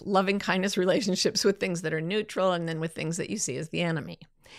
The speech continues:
And the condition that they always put on it is that you have to be unflaggingly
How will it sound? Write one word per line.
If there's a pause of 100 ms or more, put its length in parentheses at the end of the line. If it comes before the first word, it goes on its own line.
(600)
And
the
condition
that
they
always
put
on
it
is
that
you
have
to
be
unflaggingly